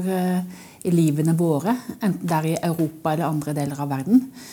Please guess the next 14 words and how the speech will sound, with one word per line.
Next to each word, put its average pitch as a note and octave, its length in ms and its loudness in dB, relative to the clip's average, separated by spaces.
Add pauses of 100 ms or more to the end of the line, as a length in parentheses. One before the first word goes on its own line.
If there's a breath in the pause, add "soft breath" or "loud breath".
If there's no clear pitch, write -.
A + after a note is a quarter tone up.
(260 loud breath)
Eh, F#3 480 0
slik F3 320 2
at, F3+ 380 0
eh, F3+ 260 6
de E3+ 200 4
konfliktene F#3+ 760 2
som F3+ 540 6
kanskje F3 340 2
er D#3+ 140 6
med D3+ 120 4
på E3+ 60 -8
å - 140 -4
forsterke - 680 0
hverandre, F#3+ 460 6